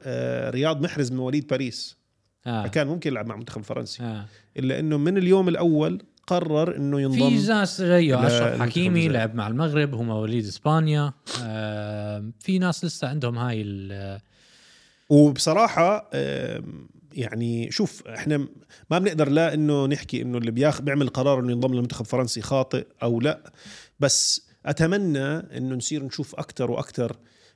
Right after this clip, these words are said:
Speaker 1: من اللاعبين العرب ال-، المغتربين يلعبوا مع
Speaker 2: مم.
Speaker 1: منتخباتهم الأصلية، لأنه صرنا نشوف المغرب صار وصل نصف نهائي كأس العالم. الجزائر بكل أمان، أنا لازلت بحكيها لليوم، خ-، مش كأس العالم صار له سنة تقريبًا،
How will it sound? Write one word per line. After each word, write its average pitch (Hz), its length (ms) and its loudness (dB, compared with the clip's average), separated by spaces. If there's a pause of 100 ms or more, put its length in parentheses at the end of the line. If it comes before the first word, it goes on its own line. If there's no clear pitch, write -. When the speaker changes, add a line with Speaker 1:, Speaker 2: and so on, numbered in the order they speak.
(100)
Speaker 1:
من 120 100 -4
اللاعبين 117 380 0
العرب 117 340 0
ال-، 110 200 -2
المغتربين 117 680 0
يلعبوا 127 260 2
مع 143 100 2
Speaker 2:
مم. 135 60 0
Speaker 1:
منتخباتهم 127 460 -2
الأصلية، 160 300 0
لأنه 214 440 2 (120)
صرنا 262 280 -4
نشوف 254 240 -2
المغرب 220 320 0
صار 208 360 -4 (520)
وصل 190 280 0
نصف 196 180 -2
نهائي 170 240 -2
كأس 165 240 -2
العالم. 165 440 0
الجزائر 135 840 2
بكل 202 380 0
أمان، 170 200 0
أنا 147 120 0
لازلت 143 440 0
بحكيها 139 400 -4
لليوم، 127 480 2
خ-، 131 120 -8
مش - 180 -8
كأس - 180 -2
العالم 139 220 0
صار 135 180 -2
له 131 80 0
سنة 139 200 -2
تقريبًا، 143 400 -2